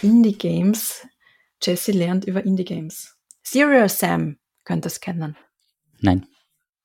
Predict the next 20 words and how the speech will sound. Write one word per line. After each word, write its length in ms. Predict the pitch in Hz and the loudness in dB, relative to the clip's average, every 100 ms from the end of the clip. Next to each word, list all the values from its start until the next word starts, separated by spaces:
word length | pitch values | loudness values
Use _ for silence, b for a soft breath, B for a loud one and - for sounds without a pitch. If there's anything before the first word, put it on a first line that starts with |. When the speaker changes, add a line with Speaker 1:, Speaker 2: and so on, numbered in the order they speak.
| _ | _
Speaker 1:
Nein, 200 | 175 165 | -6 -4
okay. 300 | - 214 190 - B B B B B B B B B | 0 0 -2 -8 B B B B B B B B B
Gut, 180 | - 196 | -2 2
machen 140 | 202 233 | 4 6
wir 80 | |
mal 200 | 233 220 190 | 6 6 4
einen, 260 | 190 185 | 0 0
einen 140 | 185 180 | -2 -4
Special-Podcast 840 | - 180 185 180 170 - 180 - | -2 -4 -4 -6 -8 -6 -8 -6
für 100 | 180 | -6
dich. 460 | 180 180 - - - | -2 -2 -4 -12 -6
Ähm, 480 | 175 175 170 175 175 - - | -2 0 0 -2 -4 -8 -4
Jesse 280 | 180 180 185 | -4 -2 -2
lernt 580 | 170 170 175 - - - | -2 -2 -4 -6 -16 -10
über 200 | 170 170 | -8 -4
die 120 | 170 | -4
Welt 380 | 165 170 - - | -4 -6 -10 -8
des, 440 | 170 165 165 - - _ _ _ - | -6 -4 -6 -10 -16 _ _ _ -8
der 240 | 170 - | -6 -2
Indie-Ga-, 440 | 180 175 170 170 | -2 -2 -4 -8